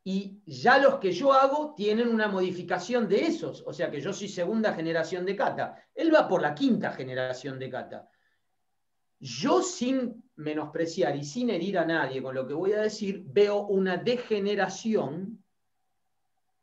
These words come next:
en los katas desde el principio hasta hoy. Entonces, hoy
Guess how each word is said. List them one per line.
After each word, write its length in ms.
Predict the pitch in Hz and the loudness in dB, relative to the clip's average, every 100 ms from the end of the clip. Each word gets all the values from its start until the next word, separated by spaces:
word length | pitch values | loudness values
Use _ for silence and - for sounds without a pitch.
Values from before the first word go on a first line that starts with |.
| _ _ _ _ - | _ _ _ _ -2
en 200 | 180 175 | 2 4
los 240 | 160 - | 2 2
katas 400 | 247 214 - 147 | 4 4 2 -2
desde 220 | 147 147 | -2 -4
el 100 | 143 | -6
principio 580 | 147 147 147 202 214 196 | -6 -10 -8 -8 -4 -2
hasta 320 | 143 - 117 | -2 -4 -10
hoy. 180 | - - - _ _ _ _ _ _ _ _ _ _ _ _ - | -10 -14 -20 _ _ _ _ _ _ _ _ _ _ _ _ -14
Entonces, 500 | 147 185 165 175 - | -4 -2 0 -2 0
hoy 500 | 254 240 220 - - | 4 6 4 2 -6